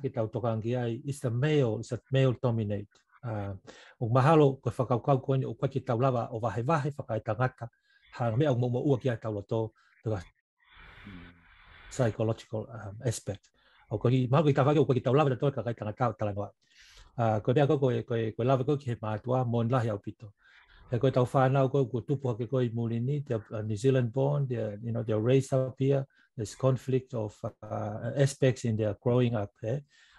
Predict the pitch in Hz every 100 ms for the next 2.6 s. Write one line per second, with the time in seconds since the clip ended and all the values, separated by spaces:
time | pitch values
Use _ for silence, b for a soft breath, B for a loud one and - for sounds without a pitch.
0 | - 107 110 131 123 127 120 131 123 110
1 | 110 117 117 117 113 113 110 113 110 107
2 | 104 101 117 110 117 127